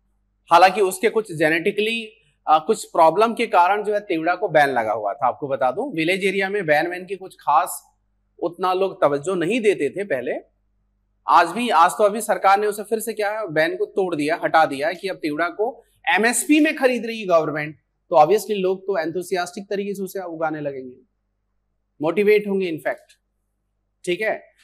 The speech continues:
तो चलो यहां पर ये बात समझे, मिक्स्ड क्रॉपिंग की बात समझ में आई। तो यहां पर धान की फसल उग गई, ले गए, उसके उसमें तिवड़ा की फसल लगा दी गई। क्यों? क्योंकि इस धान के ठूंठ में आप करोगे क्या? आप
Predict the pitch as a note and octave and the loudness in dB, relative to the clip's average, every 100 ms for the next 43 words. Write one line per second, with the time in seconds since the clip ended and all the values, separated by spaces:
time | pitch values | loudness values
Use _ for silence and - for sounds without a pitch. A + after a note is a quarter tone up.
0 | _ - F#3+ B3 C4 E4 G3+ G3 G#3+ A3 | _ -6 0 2 4 2 2 2 2 0
1 | A3+ G#3 G#3+ G#3+ G#3 G#3 B3+ C#4 G3 A3 | 0 4 4 4 -2 0 -4 -2 0 2
2 | A3 A#3 A#3 A3+ B3 A#3+ A3+ A#3 A#3+ A#3 | 0 -2 0 0 -2 -2 -2 -2 -2 -6
3 | A#3 A#3 A#3 C#4+ - _ - A3+ C#4 F#3+ | -6 -8 -8 -10 -14 _ 0 4 4 4
4 | F3+ F#3+ C4 C4 B3 - - - D#3+ D#3+ | 2 4 2 2 -2 -4 -8 -16 -8 2
5 | G3 A#3 A3+ A#3 G#3+ A#3+ - F3+ D3+ F#3 | 2 2 -2 -6 -8 -6 -2 0 2 0
6 | B3 D4 F3+ F3+ E3+ G#3 C#4 D#4+ - _ | 0 -2 -4 -4 0 0 0 -4 -14 _
7 | - G3 B3 A#3 A#3 A#3+ A3+ G#3+ G3 G3+ | -6 -6 -4 -6 -6 -12 -2 2 2 0
8 | G#3+ G#3 F#3+ G3 E3 D3+ F3+ C#3+ C#3 - | -4 -8 -6 -4 -2 0 0 -2 -8 -4
9 | B3 D#4+ D#4+ A#3 B3+ G#3+ F3 G3 A3+ B3 | -2 0 -2 -4 -6 -2 2 2 2 -4
10 | A#3+ A#3 A3+ A#3+ A#3+ C4+ D4+ D#4 D4+ B3 | -8 -8 -6 -6 -2 0 2 0 2 4
11 | A3 - - | 4 0 -14